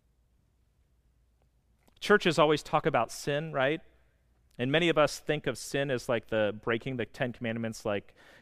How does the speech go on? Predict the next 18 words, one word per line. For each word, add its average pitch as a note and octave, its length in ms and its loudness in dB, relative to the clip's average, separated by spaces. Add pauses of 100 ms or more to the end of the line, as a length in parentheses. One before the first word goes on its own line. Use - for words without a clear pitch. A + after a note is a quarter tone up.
if, G2+ 140 -10
if - 220 -12
you G#2+ 140 -4
steal B2 580 -2
or G#2+ 100 -2
lie G#2+ 420 2
or G#2 80 -2
commit A2 200 -6
adultery A2+ 400 0
or G#2 60 -4
murder. G#2+ 420 -2 (680)
Those D3 180 2
things D#3+ 200 -2
are C3+ 80 -2
true, A3 420 -2
but C3+ 140 -2
underneath D#3 680 -2
them G#2 360 -2